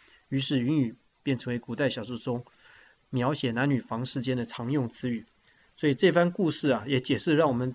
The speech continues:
这个说有点茅塞顿开，或者说是有点豁然领悟啊，这些我们常用的一些词语，原来它的来源典故是这样子。所以看这本书也有这样的一个好处啊。所以今天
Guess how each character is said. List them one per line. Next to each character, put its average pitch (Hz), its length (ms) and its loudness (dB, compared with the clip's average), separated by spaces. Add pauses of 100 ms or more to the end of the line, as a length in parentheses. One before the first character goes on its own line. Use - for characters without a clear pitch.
(120)
这 - 80 -6
个 131 240 2
说 143 180 0
有 135 160 6
点 131 160 2
茅 113 220 -2
塞 139 240 0
顿 127 180 0
开， 131 140 -2
或 131 140 0
者 120 60 -2
说 127 120 0
是 131 160 2
有 127 120 2
点 127 120 0
豁 147 240 2
然 123 260 -2
领 117 160 -4
悟 185 200 0 (480)
啊， 117 320 -2 (100)
这 131 140 -2
些 131 160 2
我 127 100 0
们 131 100 0
常 127 180 -2
用 143 100 4
的 135 60 4
一 - 20 4
些 131 200 2
词 127 440 -4
语， 147 320 -2 (240)
原 123 120 0
来 127 80 0
它 131 140 -2
的 120 160 0 (260)
来 127 140 -2
源 139 240 2
典 113 220 -2
故 127 120 -8
是 117 120 -4
这 117 100 -2
样 139 160 0
子。 - 100 -20 (140)
所 - 100 -6
以 170 60 -2
看 196 160 4
这 160 60 0
本 131 100 0
书 131 220 0
也 131 80 6
有 123 100 2
这 156 100 -2
样 143 80 2
的 120 60 -2
一 117 60 -4
个 117 80 -6
好 110 160 -6
处 - 240 -4 (300)
啊。 113 260 -2 (260)
所 - 160 -2
以 127 100 2
今 127 160 -4
天 131 240 -2